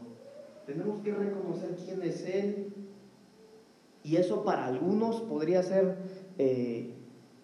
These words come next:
motivo de mucha honra, ¿no? Y yo digo que es lo más lógico, porque sí, efectivamente, hermano, hablar con Dios no es hablar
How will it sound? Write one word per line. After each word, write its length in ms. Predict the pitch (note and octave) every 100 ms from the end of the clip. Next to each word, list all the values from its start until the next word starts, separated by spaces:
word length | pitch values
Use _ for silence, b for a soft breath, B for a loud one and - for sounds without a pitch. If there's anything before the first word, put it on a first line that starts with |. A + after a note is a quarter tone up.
| -
motivo 580 | - E3 F3+ F#3 A3 A3
de 60 | D#3+
mucha 460 | F3+ F#3+ G3 -
honra, 440 | E3 G#3 - - -
¿no? 420 | C3 - - - - - - - -
Y 80 |
yo 140 | D#3 F#3
digo 260 | G#3+ A#3
que 80 | G3+
es 80 | G3
lo 100 | F#3+
más 220 | - -
lógico, 440 | F#3+ G3 G3 E3+ -
porque 400 | C3+ C#3 C#3 B2
sí, 220 | G3+ B3
efectivamente, 760 | C4 D#3 - F#3+ E3 E3 G#3
hermano, 260 | F3 C#3+ B2
hablar 260 | C3+ A3+ B3
con 160 | G3+
Dios 240 | E3+ G#3+ G3
no 200 | D#3+ E3+
es 140 | F3
hablar 360 | D#3 D#3 E3